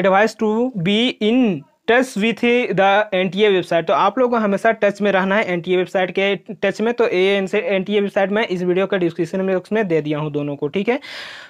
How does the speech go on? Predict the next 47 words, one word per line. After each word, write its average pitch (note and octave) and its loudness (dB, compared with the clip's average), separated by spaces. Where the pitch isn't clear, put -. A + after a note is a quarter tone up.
फिर B3 2
देखिए C4 2
यहाँ B3+ 2
पर B3+ 4
"For C4 2
the B3+ 4
any G3+ 2
queries", G#3 4
अगर A3 2
आपके, G#3+ 2
उम, A3+ -2
कोई A#3 2
भी B3 2
डाउट G#3 4
है G#3+ 2
या G#3+ 4
फिर A#3 0
कोई A3 2
भी A#3 0
क्वेरीज, G#3 0
तो G#3+ 0
यहाँ F#3+ 0
पर A3+ 2
दो, F#3+ 0
अ, F3+ -2
नंबर G3 2
और G3+ 4
यहाँ G3+ 2
पर B3 0
ईमेल G#3 2
आईडी G#3+ 4
दिया F#3+ 2
गया G#3 4
है, A#3+ 2
तो E4 0
ये B3 0
दोनों G3 0
में C4+ 0
आप F3 0
लोग B3 0
किसी G#3 -4
में G3 0
से A#3+ -2
कॉन्टैक्ट G#3 -4
कर D3 -2
सकते C#3 -6
हैं। C#3+ -4